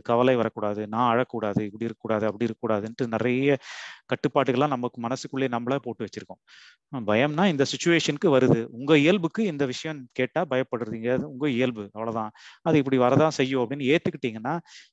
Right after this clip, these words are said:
ஏத்துக்க ஏத்துக்க தன்னால கொஞ்ச நாள் அதுவே ஃப்ரீயா போக ஆரம்பிச்சிடும், அதுவா தன்னால நகர்ந்து போக ஆரம்பிச்சிடும். So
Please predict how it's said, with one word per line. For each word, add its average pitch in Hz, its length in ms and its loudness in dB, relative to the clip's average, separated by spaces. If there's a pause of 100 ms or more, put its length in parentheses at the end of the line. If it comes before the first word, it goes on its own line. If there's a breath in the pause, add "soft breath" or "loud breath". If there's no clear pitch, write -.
ஏத்துக்க 151 400 2
ஏத்துக்க 160 360 2
தன்னால 139 360 0
கொஞ்ச 131 220 -8
நாள் 135 200 -6 (300)
அதுவே 156 300 2
ஃப்ரீயா 147 400 4
போக 131 240 -2
ஆரம்பிச்சிடும், 107 440 -4 (340)
அதுவா 127 320 2
தன்னால 131 420 -2
நகர்ந்து 120 260 -4
போக 110 180 -8
ஆரம்பிச்சிடும். - 380 -10 (760 loud breath)
So - 120 -8